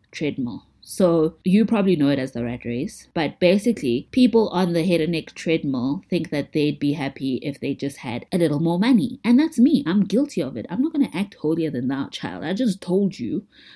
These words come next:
my situation, <laughs> right? But when we get more money, the thing is we discover we want something else and we want something more. And because you're never content with that which you have, you can never get enough,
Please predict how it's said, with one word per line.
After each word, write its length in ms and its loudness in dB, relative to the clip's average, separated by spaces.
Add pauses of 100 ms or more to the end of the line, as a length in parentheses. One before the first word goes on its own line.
(120)
my 180 -4
situation, 760 -8 (200)
<laughs> 460 8 (460)
right? 440 -2 (160)
But 140 4
when 160 6
we 140 4
get 260 2
more 160 4
money, 400 2
the 120 0
thing 240 -2
is 360 -2
we 140 -2
discover 420 -2
we 140 2
want 240 -2
something 400 -4
else 240 -4
and 100 -2
we 60 -2
want 180 0
something 340 -2
more. 200 -2 (180)
And 640 -2
because 360 -2
you're 140 0
never 300 0
content 560 0
with 160 -2
that 320 -10 (380)
which 220 0
you 120 -2
have, 580 -4 (540)
you 140 4
can 280 4
never 240 0
get 180 2
enough, 540 -2